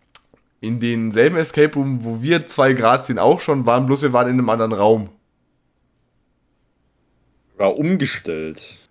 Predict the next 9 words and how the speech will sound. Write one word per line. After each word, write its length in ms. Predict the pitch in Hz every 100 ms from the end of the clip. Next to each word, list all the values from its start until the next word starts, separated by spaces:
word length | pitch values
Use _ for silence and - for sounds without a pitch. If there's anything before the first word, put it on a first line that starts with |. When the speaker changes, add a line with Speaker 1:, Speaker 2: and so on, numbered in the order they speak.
| _ _ -
Speaker 1:
Nein, 180 | 101
wir, 180 | 117 120
wir 100 | 135
hatten 100 | 151
ja 80 | 151
damals 400 | 147 143 147 139
den 140 | 120
Henker. 600 | 113 104 143 165 185 226 - _ _ _ _ _ -
Speaker 2:
Ja. 360 | 90 87 113